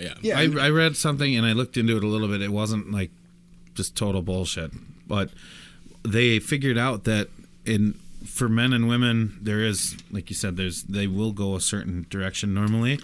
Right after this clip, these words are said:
Speaker 2: Mm-hmm.
Speaker 3: and that happens in the countries and the, like, the areas of the world where when they're more, like, um, free
Speaker 2: Yeah.
Speaker 3: to do what they want, which definitely Scandinavia, all the countries in Scandinavia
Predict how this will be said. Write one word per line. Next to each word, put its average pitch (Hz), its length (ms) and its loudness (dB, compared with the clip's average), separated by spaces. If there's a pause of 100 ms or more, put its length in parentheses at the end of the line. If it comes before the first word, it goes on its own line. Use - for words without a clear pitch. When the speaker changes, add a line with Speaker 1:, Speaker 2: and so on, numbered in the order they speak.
(140)
Speaker 2:
Mm-hmm. 113 180 -2 (260)
Speaker 3:
and 110 180 2
that 120 200 0
happens 123 420 -2
in 107 100 2
the 101 80 0
countries 107 720 -2 (400)
and 101 240 0
the, 92 420 0
like, 95 200 -6
the - 100 -8
areas 104 340 0
of 95 80 0
the 92 80 0
world 101 440 2
where 92 340 4 (1800)
when 107 240 4
they're 123 200 4
more, 117 340 4
like, 101 440 0
um, 87 560 -2 (380)
free 113 580 2 (380)
Speaker 2:
Yeah. 214 180 -6
Speaker 3:
to - 100 -4
do 110 160 4
what 113 140 2
they 104 120 2
want, 92 400 0 (420)
which 101 360 0
definitely 113 400 0
Scandinavia, 98 800 2 (240)
all 101 140 0
the 98 80 0
countries 101 340 -2
in 92 220 0
Scandinavia 92 640 2